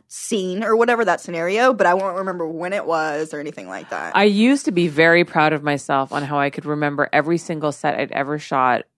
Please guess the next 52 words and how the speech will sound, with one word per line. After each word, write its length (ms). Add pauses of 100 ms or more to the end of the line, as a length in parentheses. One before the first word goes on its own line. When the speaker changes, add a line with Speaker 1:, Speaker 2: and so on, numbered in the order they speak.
Speaker 2:
wh-, 320 (100)
who 160
was 200
in 160
it, 240
what 300
they 120
wore, 580 (560)
what 260
the 80
set 260
was. 300
Like, 200
I 100
was 120
like 80
Speaker 1:
Jesus, 160
Speaker 2:
Rain 300
Man 180
Speaker 1:
that's 120
Speaker 2:
with 20
Speaker 1:
a 40
Speaker 2:
that 200
Speaker 1:
lot 140
Speaker 2:
shit. 160
Speaker 1:
in 40
your 120
hard 260
drive. 180
Speaker 2:
But 180
now 540
I 160
can't. 380
Speaker 1:
You 60
just 120
gotta 160
purge 380
it 100
at 100
a 40
certain 400
point. 360
Speaker 2:
I 140
know. 260
I 100
Speaker 1:
Oof. 60
Speaker 2:
mean, 180
I've 300
done 400
probably, 1080 (1400)
I 40
mean, 160